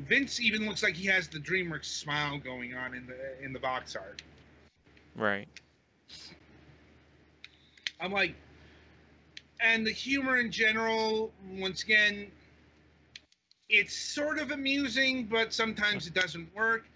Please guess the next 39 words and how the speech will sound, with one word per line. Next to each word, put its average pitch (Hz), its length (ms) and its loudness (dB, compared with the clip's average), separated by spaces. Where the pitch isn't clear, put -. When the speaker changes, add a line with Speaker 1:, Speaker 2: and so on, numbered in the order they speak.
Speaker 1:
Also, 196 600 2
this 175 280 2
game 175 280 4
definitely 165 320 -2
has 165 320 2
one 170 120 -4
of 156 120 -4
the, 170 100 -6
uh, 170 180 -2
you 160 120 -4
know, 107 80 -10
of 202 320 0
the 180 80 -2
period 170 640 0
problems 233 720 -2
of 180 180 0
repeated 127 500 -4
quips. - 640 -4
Speaker 2:
Yeah. 117 140 -4
Speaker 1:
You 151 120 0
know, 127 80 -2
it's 196 120 0
not 262 180 0
as, 196 200 2
it's 175 120 -4
not 240 140 0
as 220 120 -2
bad 196 220 4
as 196 120 0
some 180 280 -8
other 170 180 -2
games 196 260 2
I 196 80 2
can 202 160 -10
think 214 280 -10
of, 226 120 -2
but 208 160 6
it's - 260 0
still, 269 640 0